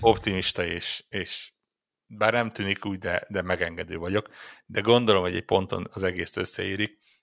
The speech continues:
de egészen addig úgy tűnik, minthogyha ilyen teljesen össze nem illő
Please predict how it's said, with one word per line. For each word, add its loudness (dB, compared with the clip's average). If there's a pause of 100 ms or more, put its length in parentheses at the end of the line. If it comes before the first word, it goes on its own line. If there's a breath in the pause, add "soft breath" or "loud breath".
(160)
de 0 (520)
egészen 2
addig -2
úgy 0
tűnik, -4
minthogyha -4
ilyen 0 (140)
teljesen 2
össze 2
nem -4
illő -4